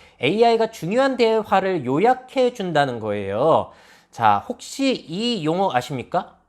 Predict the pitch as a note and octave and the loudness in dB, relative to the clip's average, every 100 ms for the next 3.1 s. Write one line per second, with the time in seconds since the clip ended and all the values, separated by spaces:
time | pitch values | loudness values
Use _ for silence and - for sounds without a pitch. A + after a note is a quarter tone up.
0 | - E3 F#3+ B3 B3+ B3 A3 G#3 - A#3 | -8 -6 -4 -4 -2 -2 -2 -6 -4 -2
1 | A#3 G3+ F3+ F3+ C3 B2+ G3 D3+ - - | 0 0 0 0 -2 -2 -2 -2 -4 -8
2 | B3 A3 F3 F3+ F3 - D3+ C3+ B2 A2+ | -6 -4 0 0 -2 -6 -8 -4 -2 -2
3 | F#2 | -4